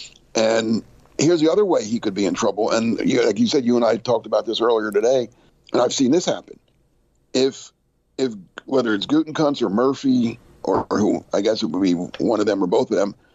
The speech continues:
if they go to him after the season and say, let's say they go two and one or whatever they, they, they do the last three games and, and they miss the playoffs. And they go to, and they go to him and say, "Matt, you, you know, you're,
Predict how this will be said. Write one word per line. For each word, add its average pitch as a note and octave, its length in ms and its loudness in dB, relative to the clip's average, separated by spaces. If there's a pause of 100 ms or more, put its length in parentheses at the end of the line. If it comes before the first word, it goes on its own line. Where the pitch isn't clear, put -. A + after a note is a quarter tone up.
(140)
if G#2 80 -2
they D#3+ 140 2
go D3+ 140 2
to C#3+ 60 -4
him C3 180 0
after A#2 240 -2
the F#2+ 60 -6
season C#3 360 0
and G2 120 -8
say, G2 360 0 (300)
let's A3 140 0
say A#3 100 2
they D#3 120 0
go A2+ 180 -2
two G#2+ 240 -2
and F#2+ 120 -4
one F#2 160 0
or G2+ 60 2
whatever F#2 300 0
they, F2+ 140 0
they, E2+ 320 -2
they E2 220 -2
do E2+ 140 -4
the D#2 100 -2
last F#2 280 -2
three F2+ 140 0
games F2 340 -2
and, - 180 -2 (320)
and G2+ 100 0
they F#2+ 80 2
miss F#2 200 0
the - 80 -4
playoffs. - 480 -6 (800)
And A2 260 0
they A#2+ 120 2
go B2 160 0
to, A#2 140 2 (120)
and G#2 140 2
they A2+ 120 2
go A2+ 160 2
to G#2+ 80 2
him G#2 180 0
and F#2+ 100 -4
say, G2+ 300 0 (380)
"Matt, F#2 460 0
you, F2+ 220 0
you F2+ 80 -2
know, B1 180 -4 (280)
you're, G2+ 180 -4